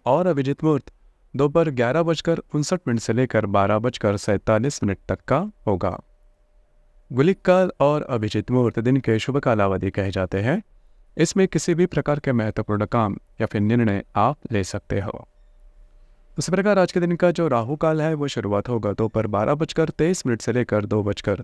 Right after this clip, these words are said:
दो मिनट तक और यमगंड काल सुबह सात बजकर चौबीस मिनट से लेकर नौ बजकर चार मिनट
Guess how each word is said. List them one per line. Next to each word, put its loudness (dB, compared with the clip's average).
दो 2
मिनट -2
तक -2
और 4
यमगंड 2
काल -2
सुबह 2
सात 2
बजकर -2
चौबीस 0
मिनट 0
से -4
लेकर 0
नौ 0
बजकर -2
चार -4
मिनट -2